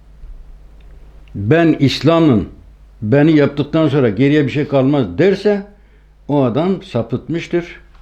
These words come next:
Neticede Amerika'nın köpeği olur, gider orada oturur. Veya dahilde aynısını yapar,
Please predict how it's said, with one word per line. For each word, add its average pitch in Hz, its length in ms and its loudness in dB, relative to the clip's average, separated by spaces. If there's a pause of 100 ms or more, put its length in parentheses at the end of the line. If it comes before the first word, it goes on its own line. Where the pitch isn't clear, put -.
(400)
Neticede 123 520 0
Amerika'nın 131 600 0
köpeği 123 440 -2
olur, 110 260 -4
gider 113 200 -4
orada 107 220 -6
oturur. 92 500 -12 (3000)
Veya 135 280 4
dahilde 139 360 2
aynısını 120 420 2
yapar, 139 480 -2